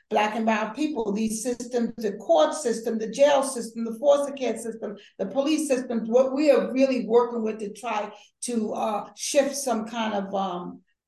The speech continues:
um, vibrations and, and, and how we look at and how we wanna reimagine how we wanna be treated by some of these systems. So you have all that in place,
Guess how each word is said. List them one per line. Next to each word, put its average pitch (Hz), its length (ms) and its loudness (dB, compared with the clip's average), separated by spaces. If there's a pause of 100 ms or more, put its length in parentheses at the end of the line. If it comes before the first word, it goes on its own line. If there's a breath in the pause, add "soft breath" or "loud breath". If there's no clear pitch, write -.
(100)
um, 175 500 -6
vibrations 214 800 -2
and, 190 180 -2
and, 196 300 -10
and 196 380 -8 (100)
how 226 280 2
we 220 360 -2
look 226 400 0 (160)
at 196 340 -4 (260)
and 190 120 -6
how 226 180 0
we 240 80 0
wanna 214 220 0
reimagine 202 640 0
how 185 140 -4
we 196 100 -4
wanna 180 260 -2
be 175 140 -10
treated 175 560 -8 (180)
by 170 140 0
some 180 260 -4
of 160 80 -2
these 170 220 -6
systems. - 640 -8
So - 160 2
you 302 140 6
have 339 280 2
all 269 220 6
that 277 220 4
in 262 140 0
place, 254 440 2